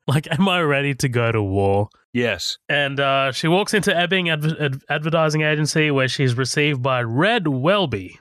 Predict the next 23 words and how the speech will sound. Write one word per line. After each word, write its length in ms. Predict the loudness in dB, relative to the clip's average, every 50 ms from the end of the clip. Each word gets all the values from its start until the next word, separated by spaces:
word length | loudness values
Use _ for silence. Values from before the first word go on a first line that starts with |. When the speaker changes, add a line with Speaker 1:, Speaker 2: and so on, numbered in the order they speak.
| _ _ _
Speaker 1:
played 220 | -2 -2 0 0
by 160 | 0 -2 -2 -2
Caleb 360 | -2 -4 -2 0 0 -2 0
Landry 340 | 0 0 0 0 0 0 -2
Jones, 560 | -2 -2 -2 0 0 0 0 0 0 0 -2 0
who 240 | 2 2 4 4 4
we 180 | 4 2 2
last 260 | 2 2 0 0 2 2
saw 120 | 2 2
in 140 | 4 2 0
Get 220 | 0 -2 -2 0
Out. 260 | 0 0 0 -2 -4 -6 _ _ _ _ _ _ _ _ _ _ _ _ _ _ -20 -14 _
Speaker 2:
Right, 360 | 0 2 2 2 2 2 0
yeah. 420 | 0 2 2 2 2 2 2 0 0
I 160 | 0 0 0
looked 220 | 0 0 0 0 0
up 140 | 0 0 0
Speaker 1:
Yeah. 40 |
Speaker 2:
and 80 | 0 0
I 20 | 0
was 80 | 0
like, 140 | -2 -4 -4 -8
"Huh, 360 | -8 -2 0 2 2 2